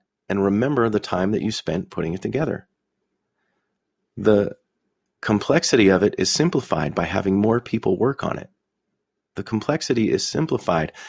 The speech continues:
or it, the, the complexity and the weight of it actually decreases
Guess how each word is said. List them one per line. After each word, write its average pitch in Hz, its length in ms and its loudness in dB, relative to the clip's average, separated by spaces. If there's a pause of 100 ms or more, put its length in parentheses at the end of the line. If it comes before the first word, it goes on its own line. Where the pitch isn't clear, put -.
(140)
or 117 240 4
it, 113 180 -2
the, 95 300 2 (320)
the 101 160 2
complexity 110 800 2
and 95 120 2
the 85 80 2
weight 113 240 4
of 80 140 2
it 82 240 0 (140)
actually 101 540 -2
decreases 117 760 0